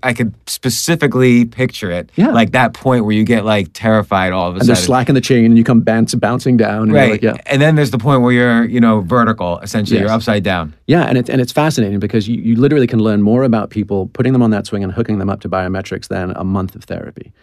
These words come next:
Speaker 2: And
Speaker 1: Hmm.
Speaker 2: we even had, like, one of the actors who will remain nameless who plays Superman <laughs> on the, on the big screens, got on the thing and couldn't move it to save his goddamn life. It, it was literally,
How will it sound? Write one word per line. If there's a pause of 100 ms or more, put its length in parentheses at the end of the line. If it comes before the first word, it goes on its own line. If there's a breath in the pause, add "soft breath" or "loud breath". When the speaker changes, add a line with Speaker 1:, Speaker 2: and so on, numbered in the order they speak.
(180)
Speaker 2:
And
Speaker 1:
Hmm.
Speaker 2:
we
even
had,
like,
one
of
the
actors
who
will
remain
nameless
who
plays
Superman (500)
<laughs>
on
the,
on
the
big
screens,
got
on
the
thing
and
couldn't
move
it
to
save
his
goddamn
life.
It,
it
was
literally,